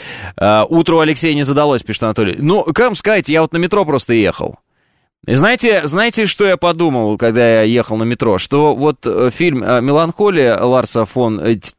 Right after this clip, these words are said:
Триера, никогда не мог выговорить его фамилию.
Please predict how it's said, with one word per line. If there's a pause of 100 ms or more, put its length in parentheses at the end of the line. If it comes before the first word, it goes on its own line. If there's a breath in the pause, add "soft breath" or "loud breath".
Триера, (200)
никогда
не
мог
выговорить
его
фамилию.